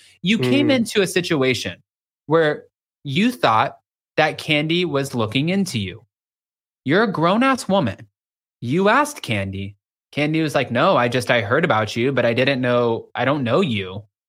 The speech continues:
Speaker 1: That's it. Just plain and simple, I don't know you.'"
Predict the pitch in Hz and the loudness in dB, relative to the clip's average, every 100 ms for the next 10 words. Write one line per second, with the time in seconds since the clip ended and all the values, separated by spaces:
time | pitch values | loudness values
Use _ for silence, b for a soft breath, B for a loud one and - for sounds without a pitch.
0 | _ 123 123 165 170 - _ - 120 - | _ -2 2 2 2 -4 _ -4 -4 -6
1 | _ _ - 131 143 127 156 147 113 107 | _ _ -4 0 0 0 0 0 0 -2
2 | 110 110 104 107 175 117 90 87 | -2 -2 -2 0 0 0 -6 -10